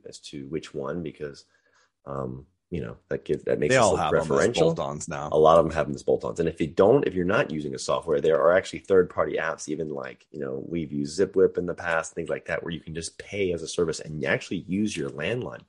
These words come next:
Speaker 1: I think it's really important to be able to be able to text or call the same number from a marketing standpoint and
Speaker 2: For
Speaker 1: actually putting
Speaker 2: sure.
Speaker 1: out your text. So, um, using your landline as the text number is pretty cool.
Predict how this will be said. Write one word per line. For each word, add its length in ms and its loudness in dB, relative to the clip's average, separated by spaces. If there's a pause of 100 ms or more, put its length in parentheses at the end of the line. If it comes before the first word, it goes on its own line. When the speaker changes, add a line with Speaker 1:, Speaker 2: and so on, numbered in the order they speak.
(380)
Speaker 1:
I 40 -16
think 160 8
it's 120 2
really 200 12
important 460 6
to 40 -12
be 220 2
able 140 2
to 80 -10
be 120 -2
able 140 -2
to 120 -18
text 300 -4
or 160 -4
call 600 2
the 80 2
same 340 0
number 480 0 (320)
from 160 -2
a 80 2
marketing 400 4
standpoint 540 0
and 100 -6
Speaker 2:
For 60 0
Speaker 1:
actually 160 -2
putting 160 0
Speaker 2:
sure. 80 -4
Speaker 1:
out 80 -6
your 80 -12
text. 320 -20 (360)
So, 440 6 (320)
um, 360 0
using 320 2
your 160 4
landline 580 2
as 180 -4
the 100 -4
text 380 -6
number 340 -8
is 260 -6
pretty 240 -6
cool. 280 -8